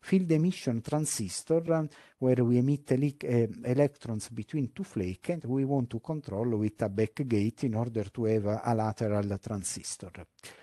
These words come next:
Okay, I think that I am almost out of time, so I guess, uh, I should jump, uh, everything else. Uh, I had, um, the, uh, many things to show on two D materials, but, uh, and,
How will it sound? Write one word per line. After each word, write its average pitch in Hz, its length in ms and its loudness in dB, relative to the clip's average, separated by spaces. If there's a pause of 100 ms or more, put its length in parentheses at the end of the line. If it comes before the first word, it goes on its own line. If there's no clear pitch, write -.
(840)
Okay, 202 340 8
I 131 100 8
think 220 360 0
that 139 240 2
I 135 40 6
am 131 260 4
almost 160 440 -2
out 127 300 -2
of - 240 -8
time, 117 580 0
so 143 280 -4
I 131 140 0
guess, 160 440 -2
uh, 127 160 2
I 120 140 -2
should 120 500 -6
jump, 131 380 0
uh, 113 160 0 (100)
everything 120 560 -2
else. 135 460 2
Uh, 117 480 0
I 113 40 -8 (100)
had, 113 200 -8
um, 113 340 -4
the, 110 680 -6
uh, 107 40 -6
many 131 320 2
things 139 460 -4 (100)
to 123 80 -6
show 143 400 4
on 117 300 2
two 127 100 -4
D 123 180 -2
materials, 120 840 0
but, 107 260 -4
uh, 113 80 -2 (140)
and, 120 340 -2